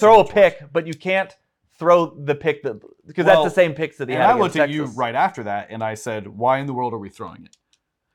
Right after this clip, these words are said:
Speaker 2: Because if we're that close to the goal line at this point, I don't
Speaker 1: Mm-hmm.
Speaker 2: wanna throw it.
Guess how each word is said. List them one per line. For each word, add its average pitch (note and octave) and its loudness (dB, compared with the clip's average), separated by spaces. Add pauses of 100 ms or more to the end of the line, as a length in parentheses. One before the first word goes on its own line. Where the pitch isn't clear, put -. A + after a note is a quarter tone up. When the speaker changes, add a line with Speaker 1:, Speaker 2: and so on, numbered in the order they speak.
(120)
Speaker 2:
Because C3+ -6
if A#2 -10
we're B2 -6
that F3 2
close F#3 -6
to - -14
the C#3+ -8
goal C3+ -6
line D3+ -4
at D3+ -10
this D3+ -10
point, D3+ -8 (140)
I C#3+ 0
don't F3 0
Speaker 1:
Mm-hmm. E3+ -4
Speaker 2:
wanna D#3 -2
throw G#2 -12
it. F#2 -20